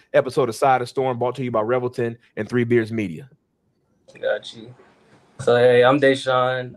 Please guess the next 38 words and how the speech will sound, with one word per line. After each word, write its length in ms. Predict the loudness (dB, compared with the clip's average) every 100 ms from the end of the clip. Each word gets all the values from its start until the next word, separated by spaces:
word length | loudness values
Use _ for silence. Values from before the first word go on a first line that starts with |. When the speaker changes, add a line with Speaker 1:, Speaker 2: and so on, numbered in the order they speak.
| -12
Speaker 2:
I'm 160 | -10
from 180 | -8 -8
Des 80 | -8
Moines, 500 | -4 -2 -2 -4 -8 _ _ _ -14
and 640 | -12 -10 -10 -12 -14 -12
I 120 | -6 0
got 180 | 0
into 240 | 0 -6 -12
this 160 | -12
business 800 | -10 -10 -8 -8 -10 -12 -18 -20 _ _ _ _ _ _ 0
back 280 | 2 2
in 120 | -2 -6
twenty 300 | -4 -4 -6
twenty. 540 | -4 -2 -2 -6 -10 -16 _ _ -4
Uh, 40 |
I 200 | 0 2
played 300 | 2 -2 -2
football 360 | -4 -4 -4 -8
in 60 |
college 360 | -6 -4 -4 -2
at 140 | -2
Waldorf, 540 | -2 -4 -4 -4 -4 -8 _ _ _ _ _ _ _ -12
and 560 | -10 -8 -8 -10 -14 -20 _ _ _ 0
I 100 | 2
was 100 | 2
just 140 | -2
tired 240 | -2 0 0
of 160 | -6 -6
everybody 320 | -2 -2 -2 -4
having 180 | -6
the 60 | -10
same 300 | -12 -12 -12
cleats, 640 | -14 -10 -8 -10 -12 -12
and 500 | -10 -8 -8 -12 -10
I 80 | 0
always 280 | 0 2 0
liked 200 | -2 -2
shoes 680 | -6 -4 -4 -4 -8 -14